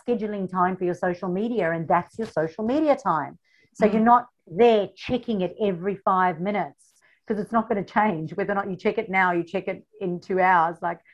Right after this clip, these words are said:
Speaker 1: it's not that instant unless you're getting trolled, <laughs> but then you
Speaker 2: Yeah.
Speaker 1: need a crisis management plan, and that's a whole different
Speaker 2: <laughs>
Speaker 1: ballgame.
Speaker 2: Yeah, yeah.
Speaker 1: Um,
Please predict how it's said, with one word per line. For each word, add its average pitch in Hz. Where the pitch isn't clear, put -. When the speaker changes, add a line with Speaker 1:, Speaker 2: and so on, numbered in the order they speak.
Speaker 1:
it's 202
not 202
that 202
instant 262
unless 190
you're 165
getting 185
trolled, 240
<laughs> 285
but 208
then 208
you 214
Speaker 2:
Yeah. 190
Speaker 1:
need 185
a 170
crisis 185
management 185
plan, 202
and 294
that's 262
a 262
whole 240
different 190
Speaker 2:
<laughs> 196
Speaker 1:
ballgame. 240
Speaker 2:
Yeah, 220
yeah. 220
Speaker 1:
Um, 220